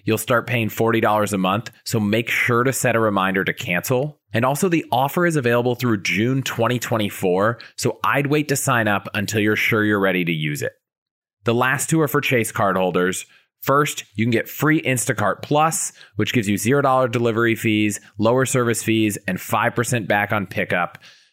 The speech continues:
The length of the free membership depends on your card. Sapphire Reserve gets twelve months, Sapphire Preferred gets six months,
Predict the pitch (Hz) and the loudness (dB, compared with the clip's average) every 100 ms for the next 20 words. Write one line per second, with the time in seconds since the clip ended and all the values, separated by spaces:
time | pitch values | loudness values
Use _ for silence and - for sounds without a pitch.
0 | _ _ - 107 107 139 143 156 147 127 | _ _ -4 -2 0 0 0 0 0 0
1 | 147 139 127 107 110 - 107 - 98 - | 0 2 0 0 0 0 -2 -2 -6 -2
2 | 123 120 131 127 - 113 107 107 107 101 | -2 0 2 0 0 0 2 2 2 -2
3 | - _ - - 127 127 127 117 104 98 | -10 _ -6 0 0 2 2 2 2 2
4 | 135 143 131 117 95 - - 156 147 147 | 2 2 0 0 -2 -2 0 2 2 2
5 | 143 135 - - - 120 110 104 95 98 | 2 0 -4 -6 -2 0 2 0 0 -2
6 | - 139 143 127 98 - - 160 - 147 | -2 0 0 0 0 -2 -2 -2 0 0
7 | 135 131 | 0 -2